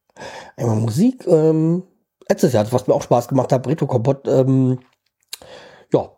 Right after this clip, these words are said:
da, das war eigentlich auch recht einfach, so über Retro-Spiele sprechen und da hab ich mir mit dem, ähm, Black Guy, äh, mir zur Rate genommen. Diesmal hab ich halt, weil ich mit diesen Themen nichts zu tun hatte,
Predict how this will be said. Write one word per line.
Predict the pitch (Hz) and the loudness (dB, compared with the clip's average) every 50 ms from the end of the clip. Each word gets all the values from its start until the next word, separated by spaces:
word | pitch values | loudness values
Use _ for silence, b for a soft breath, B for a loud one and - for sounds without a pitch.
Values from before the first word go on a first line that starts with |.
| _ _ | _ _
da, | - 117 107 120 123 127 123 123 123 - - - 80 73 78 104 - - | 0 2 2 4 2 2 2 2 0 -2 -4 -10 -18 -20 -20 -20 -16 -4
das | - 175 175 - - | 0 0 0 2 2
war | - 107 | 0 0
eigentlich | 117 120 117 - | 2 0 -2 -2
auch | - 98 - - - 92 | -2 -2 0 0 -2 -2
recht | - - - - - | -6 -10 -10 -4 -2
einfach, | 107 113 113 - 95 - - 156 - | 0 0 0 -2 -2 -4 -4 -6 -8
so | - - - 110 95 87 87 180 - - - - - _ _ _ _ _ _ _ _ _ _ _ _ _ _ - - | -6 -2 -2 0 0 0 -2 -6 -10 -16 -20 -20 -20 _ _ _ _ _ _ _ _ _ _ _ _ _ _ -8 0
über | - 196 151 139 135 127 120 110 | 0 2 4 4 2 2 2 0
Retro-Spiele | 131 127 - 117 113 - - 139 123 123 117 | -2 -2 -2 -4 -4 0 2 2 4 4 2
sprechen | 104 - - 123 113 - - 113 107 104 110 120 - | 0 -2 -2 -2 -2 0 -2 -2 -2 -2 -2 -4 -6
und | - - 104 110 B B B B B B B B B B - | -8 -8 -8 -8 B B B B B B B B B B -4
da | 160 | -2
hab | 160 | 0
ich | 151 165 | 2 2
mir | 156 143 | 2 2
mit | 131 127 | 2 2
dem, | 120 120 120 110 110 131 - - - | 0 0 -2 -4 -6 -10 -12 -4 0
ähm, | 143 139 135 135 135 120 120 117 107 B B B _ _ _ _ - - - _ | 2 2 4 2 2 0 -2 -4 -6 B B B _ _ _ _ -20 -20 -12 _
Black | 160 165 156 135 139 | 0 0 0 0 0
Guy, | - 139 123 131 131 127 - - - _ _ _ _ _ _ _ _ - - _ _ _ _ _ - _ - - _ - | 0 2 2 2 2 0 -4 -10 -20 _ _ _ _ _ _ _ _ -20 -20 _ _ _ _ _ -20 _ -20 -18 _ -2
äh, | 120 127 131 127 | 0 2 2 2
mir | 120 120 123 120 | 2 0 0 0
zur | - 127 - | 0 -2 -2
Rate | 107 110 110 | -2 -2 -2
genommen. | - 117 107 104 104 B B B B B B B B - | -2 -4 -4 -4 -6 B B B B B B B B -2
Diesmal | 165 165 - - 180 147 | -2 0 2 0 0 0
hab | 156 - | -2 -4
ich | - - - | -6 -2 0
halt, | 165 165 156 151 - - - - - | 2 2 2 0 -4 -10 -12 -12 -10
weil | - 143 143 147 165 170 | -4 0 2 2 2 2
ich | 165 - | 0 -2
mit | 151 156 156 | -4 -2 -2
diesen | 151 143 143 147 147 147 143 135 123 101 - - - | 0 0 0 0 0 0 0 -2 -2 -4 -6 -8 -2
Themen | - 170 175 180 175 165 160 156 160 160 165 170 | 0 0 2 2 2 2 2 2 2 4 4 4
nichts | 180 202 208 214 - - | 2 2 0 -4 -6 -2
zu | - 202 | -2 0
tun | 170 175 175 160 147 | 0 2 0 0 0
hatte, | 131 - 180 202 | 0 -2 -2 -4